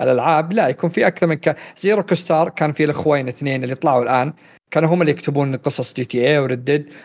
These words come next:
كانت قصصهم جدًا أسطورية يعني، خاصة ردد تو كانت قصة أسطورية استهبال يعني. فتبي تلقى أنت بالعكس تلقى اللعب جيد زي كريتوس، زي جا-، جاد أوف وور،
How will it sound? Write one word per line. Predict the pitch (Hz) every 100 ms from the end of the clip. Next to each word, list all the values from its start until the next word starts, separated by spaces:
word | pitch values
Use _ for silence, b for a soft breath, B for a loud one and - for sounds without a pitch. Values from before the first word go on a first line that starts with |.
| B -
كانت | 180
قصصهم | 175 175 214 175 147
جدًا | 139 151 135 123 110
أسطورية | - - 127 131 113
يعني، | 87 92
خاصة | 120 -
ردد | 113 117 131
تو | - 143
كانت | 120 110 104 - _ -
قصة | 131 - 87
أسطورية | - - - 113 117 104
استهبال | 95 - 107 123 104
يعني. | 85 80 - B _ -
فتبي | 147 156 156 151 190 _ _ - 240
تلقى | - 440 175 143
أنت | 143
بالعكس | 185 254 -
تلقى | 233 233 165
اللعب | 160 143 143 143 -
جيد | 151 165 196 170
زي | - 175 214 208
كريتوس، | - 147 147 151 143 -
زي | 131 131 120
جا-، | 120 127 120
جاد | 113 120
أوف | 120 -
وور، | 139 147